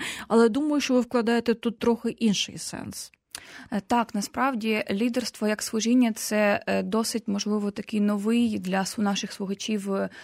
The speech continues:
Speaker 2: в-, тип лідерства. І ми якраз вкладаємо цей сенс в той, що, по-перше, це громадські організації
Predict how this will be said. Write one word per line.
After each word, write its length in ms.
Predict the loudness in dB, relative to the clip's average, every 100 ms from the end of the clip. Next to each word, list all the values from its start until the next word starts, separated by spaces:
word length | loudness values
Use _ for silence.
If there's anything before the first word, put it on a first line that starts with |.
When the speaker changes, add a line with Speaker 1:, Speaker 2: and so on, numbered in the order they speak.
| -14 -4
Speaker 2:
в-, 320 | -2 0 -2 -12 -20 _ _ -2
тип 220 | -2 0
лідерства. 640 | -2 -2 -4 -6 -4 -4 -6 -14 -14 -2
І 100 | 2
ми 100 | 4
якраз 240 | 2 -2
вкладаємо 440 | -2 0 2 2 -2
цей 120 | -4
сенс 360 | 0 2 0
в 40 | 0
той, 220 | 0 0
що, 280 | 0 0 0
по-перше, 420 | 0 -2 -2 -4
це 220 | -6 -4
громадські 640 | -2 0 0 -2 -2 2 2
організації 840 | 2 0 2 0 0 -2 -4 -4